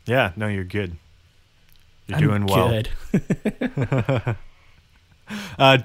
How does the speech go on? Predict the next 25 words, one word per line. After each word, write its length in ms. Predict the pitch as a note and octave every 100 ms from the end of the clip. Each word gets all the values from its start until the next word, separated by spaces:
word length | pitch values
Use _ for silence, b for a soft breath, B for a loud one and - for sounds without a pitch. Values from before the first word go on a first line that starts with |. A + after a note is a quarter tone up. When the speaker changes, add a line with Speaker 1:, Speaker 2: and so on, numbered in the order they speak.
| - -
Speaker 1:
do 80 | C#3
you 40 | E3
wanna 360 | D3+ C#3 B2
read 240 | A#2 B2+ C#3
off 160 | B2+
this 140 | B2 -
question 400 | B2 G#2+ C3+ B2+
since 240 | G2 -
you're 80 | F#2+
the, 240 | F2+ F2 -
the 80 | -
Twitter 280 | A2 G2
guy? 280 | F#2+ F#2+ F#2+ - -
Speaker 2:
Sure. 520 | - C3+ C3 B2+ A2+
So 220 | - D3
we 80 | C#3+
got 140 | D#3 D3
a 40 |
question 380 | - C#3 - C#3
here 180 | C#3+ C3
from, 320 | C#3 B2 B2
uh, 300 | A#2+ A2+ A2 b b b -
Shane 460 | - D3 D3+ D#3+
Van 280 | C#3 C#3 B2+
Nice. 440 | C3 C#3 C#3 -